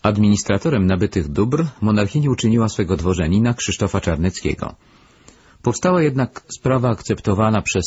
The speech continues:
Sejm zawartej wbrew prawu transakcji. Problem ten omawiano w roku tysiąc sześćset dwudziestym czwartym, ale posłowie, krytykując królową, nie podjęli żadnej decyzji. W roku następnym Sejm zezwolił Konstancji zachować Żywiec tak długo,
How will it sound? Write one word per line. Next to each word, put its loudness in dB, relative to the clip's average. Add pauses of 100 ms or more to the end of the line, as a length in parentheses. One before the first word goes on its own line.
(100)
Sejm 2 (720)
zawartej 0
wbrew -2
prawu 2
transakcji. -2 (1200)
Problem 2
ten 2
omawiano 2
w 0
roku 0
tysiąc -2
sześćset -2
dwudziestym 0
czwartym, -2
ale -2
posłowie, 0
krytykując 0
królową, 2
nie 2
podjęli 2
żadnej 2
decyzji. -4 (1400)
W 0
roku 2
następnym 0
Sejm 2
zezwolił 0
Konstancji -2
zachować -2
Żywiec -2
tak -2
długo, 0